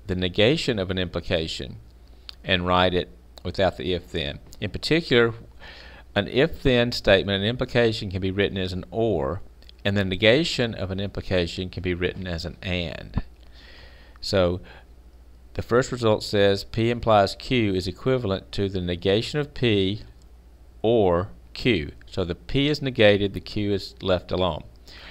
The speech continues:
If you want to write the negation of an implication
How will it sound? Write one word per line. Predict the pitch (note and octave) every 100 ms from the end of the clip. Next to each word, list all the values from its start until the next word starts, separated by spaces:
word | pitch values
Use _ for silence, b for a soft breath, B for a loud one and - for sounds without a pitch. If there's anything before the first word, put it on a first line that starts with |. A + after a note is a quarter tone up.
| B -
If | -
you | A#2+
want | C#3
to | B2+ A2+ -
write | G#2 G2 G2 -
the | F2+
negation | F2 F2+ - G#2+ F#3 - C#3+ A2 G#2 - -
of | F#2
an | F#2
implication | F#2+ F#2 F2+ F2+ F2 E2 E2+ -